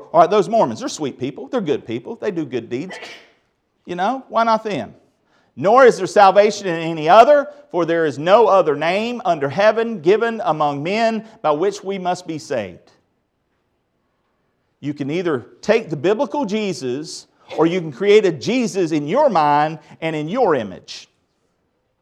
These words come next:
which is, by the way, idolatry. And once again, I'm not talking about the store down the road. Randy Alcorn says, "Christianity rises or falls on the resurrection of Jesus Christ from the dead."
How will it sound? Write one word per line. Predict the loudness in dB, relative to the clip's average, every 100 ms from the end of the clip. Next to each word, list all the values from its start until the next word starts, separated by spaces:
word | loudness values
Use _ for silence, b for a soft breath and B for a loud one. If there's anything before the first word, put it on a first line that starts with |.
| _ _
which | -12 -10
is, | -4
by | 2 4
the | 4
way, | 4 4 2 -4 -8
idolatry. | 0 2 2 -2 -12 -20 _ _ _ _ _ _ _ _ _ _ _ _ _ _ _ _ _ _ _ _ _
And | -16 -10
once | -10 -8
again, | -6 -4
I'm | -4 -2
not | -4 -4
talking | -6 -6 -6
about | -4 -4
the | -6
store | -14 -8 -4 -2
down | -2 -4
the | -4
road. | -6 -6 _ _ _ _ _ _ _ _ _ _ _ _ _ _ _ _ _ _ _ _ _ _ _ _ _ _ _ _ _ _ _ _ _ _ _ _ _ _ _ _ _ _
Randy | 4 6 8
Alcorn | 10 8 4 -2
says, | 0 2 2 2
"Christianity | -2 -2 0 0 0 -2
rises | 2 6 8 8 6 2
or | 2
falls | 4 6 8 6
on | 2
the | 0
resurrection | 2 4 2 0 -2
of | -6
Jesus | -4 -4 -4
Christ | 4 6 6 0
from | -2
the | 4
dead." | 6 8 6 0